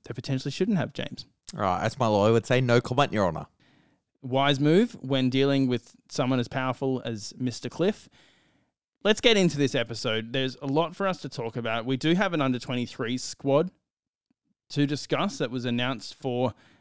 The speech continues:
Speaker 1: a training camp that is happening from the twentieth to the twenty-eighth of March over in Italy.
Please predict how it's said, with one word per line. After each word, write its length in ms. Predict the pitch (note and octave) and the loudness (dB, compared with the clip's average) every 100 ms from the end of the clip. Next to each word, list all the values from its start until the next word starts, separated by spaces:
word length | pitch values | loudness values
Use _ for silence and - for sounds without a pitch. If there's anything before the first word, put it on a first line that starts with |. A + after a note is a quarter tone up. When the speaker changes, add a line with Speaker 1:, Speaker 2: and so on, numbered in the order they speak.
| - | -10
Speaker 1:
a 80 | C3+ | -8
training 360 | - F3+ G3+ | -4 -2 -2
camp 240 | G3 F3+ C#3 | 0 0 0
that 140 | D3+ - - | -2 -4 -6
is 140 | C#3 | -4
happening 560 | F3 F#3 A3+ A3+ G#3+ - | -2 -2 -2 -2 -2 -6
from 160 | - D#3 | -8 -6
the 60 | C#3 | -6
twentieth 400 | - E3 F3+ E3 | -4 -4 -4 -6
to 100 | D#3 | -8
the 80 | |
twenty-eighth 400 | C#3 D3 D3+ C#3+ | -6 -4 -2 -2
of 80 | B2+ | -2
March 320 | A#2 B2 D#3 - | -2 -2 -2 -2
over 240 | C#3+ E3 - | 0 0 -2
in 200 | C#3+ C3 | -2 -2
Italy. 480 | D3 C#3 B2+ A#2+ F#3 | -4 -4 -2 -2 -4